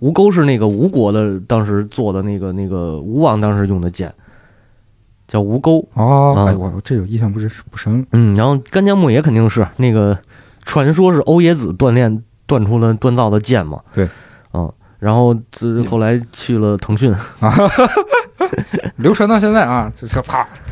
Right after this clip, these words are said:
Speaker 2: 正-，正经的气氛都被你打断了。
Speaker 1: <laughs> 哎，你说正经的吧。
Speaker 2: 嗯，你，你想，你说的是王者荣耀吧？
Speaker 1: <laughs> 对，对，对，对。
Speaker 2: 啊，啊。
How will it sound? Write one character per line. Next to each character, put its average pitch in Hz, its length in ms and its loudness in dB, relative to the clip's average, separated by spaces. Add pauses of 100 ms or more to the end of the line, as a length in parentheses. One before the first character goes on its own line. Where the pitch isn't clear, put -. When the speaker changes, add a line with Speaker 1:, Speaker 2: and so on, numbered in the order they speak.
(100)
Speaker 2:
正-， 208 220 0
正 285 160 0
经 165 100 2
的 160 60 2
气 214 220 0
氛 208 120 0
都 220 120 2
被 214 100 4
你 208 80 2
打 - 160 2
断 311 640 4
了。 269 180 0
Speaker 1:
<laughs> - 40 -6
哎， 131 160 4
你 131 140 4
说 156 120 2
正 165 160 0
经 131 140 -2
的 120 100 2
吧。 113 140 0 (220)
Speaker 2:
嗯， 104 300 -8 (460)
你， 117 140 -6
你 127 140 -4
想， 160 340 2
你 170 80 4
说 233 240 4
的 254 60 2
是 214 100 0
王 208 140 2
者 247 80 2
荣 160 120 2
耀 226 220 4
吧？ 135 140 2
Speaker 1:
<laughs> - 20 0
对， 233 180 4
对， 240 180 4
对， 254 180 2
对。 403 380 2
Speaker 2:
啊， - 80 0
啊。 269 420 0